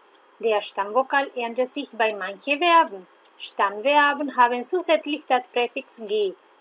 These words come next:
Verben das Infix G.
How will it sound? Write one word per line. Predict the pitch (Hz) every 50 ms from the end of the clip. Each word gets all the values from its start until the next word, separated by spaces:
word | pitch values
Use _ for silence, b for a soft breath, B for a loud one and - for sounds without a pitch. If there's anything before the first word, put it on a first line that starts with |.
| - -
Verben | 196 220 202 - 165 160 170 185 185 208 254 294 311 320 320 320 302 277 330 311
das | 277 262 240 - - 269
Infix | 302 320 302 - - 311 294 - - - - _ _ _
G. | - 220 190 220 208 185 165